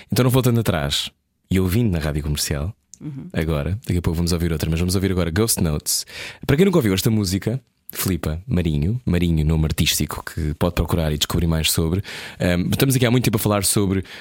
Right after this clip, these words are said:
Speaker 1: todas as tuas dúvidas, todas as tuas conquistas, eh, o que é que te faz cantar, o que é que te não faz cantar, mas esta música eu acho que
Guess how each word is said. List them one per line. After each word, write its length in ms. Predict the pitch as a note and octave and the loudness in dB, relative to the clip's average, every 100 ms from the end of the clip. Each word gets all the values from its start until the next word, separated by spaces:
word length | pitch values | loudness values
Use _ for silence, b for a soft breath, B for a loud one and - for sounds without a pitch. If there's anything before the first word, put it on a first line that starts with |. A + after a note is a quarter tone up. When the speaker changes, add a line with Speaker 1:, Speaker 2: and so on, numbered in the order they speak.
| B _ | B _
Speaker 1:
todas 280 | D3+ C3 A#2 | 0 2 2
as 100 | - | 2
tuas 420 | A2 G#2+ G2 F2+ | 2 4 2 2
dúvidas, 500 | A#2+ G#2+ G2 F#2+ F2+ | 2 4 2 0 0
todas 300 | A2+ G2 F#2 | 0 0 0
as 120 | F2+ | -2
tuas 400 | G2+ F#2 F2 D#2+ | 0 0 0 0
conquistas, 580 | - F2+ A2+ - F2+ - B B | -2 0 0 0 -2 -4 B B
eh, 180 | F2 F#2 | 0 0
o 60 | F2+ | 0
que 80 | |
é 40 | G2+ | -2
que 40 | |
te 60 | - | -2
faz 280 | G#2 F#2 - | -2 -2 -2
cantar, 360 | G#2 E2 A2 | -2 0 2
o 20 | |
que 60 | G2 | 0
é 20 | |
que 60 | F2+ | -2
te 60 | |
não 60 | F#2+ | -2
faz 140 | F#2 - | -2 -2
cantar, 320 | F2+ G#2+ G#2+ | -2 0 0
mas 220 | G#2+ G#2+ | 0 0
esta 220 | D3+ - | 0 0
música 400 | C3+ A#2 F#2 G2 | 0 0 0 0
eu 100 | G2+ | 0
acho 200 | G#2+ A2 | 0 0
que 340 | - A2+ A2 | 0 0 0